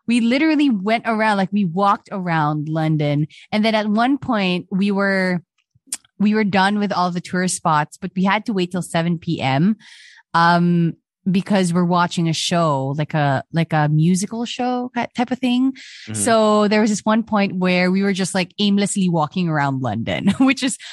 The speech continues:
Speaker 1: I don't recommend it, but for us, because we wanted to see everything, it was great.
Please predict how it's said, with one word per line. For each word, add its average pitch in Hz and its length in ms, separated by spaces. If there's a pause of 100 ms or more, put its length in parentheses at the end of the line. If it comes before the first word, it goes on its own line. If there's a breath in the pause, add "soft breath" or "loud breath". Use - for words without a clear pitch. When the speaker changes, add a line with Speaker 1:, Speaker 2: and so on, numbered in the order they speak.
(120)
Speaker 1:
I 240 100
don't 277 460
recommend 262 640
it, 330 240
but 214 280
for - 180
us, 208 360
because 180 300
we 196 100
wanted 185 360
to 175 100
see 175 240
everything, 127 640
it 160 60
was 147 340
great. - 500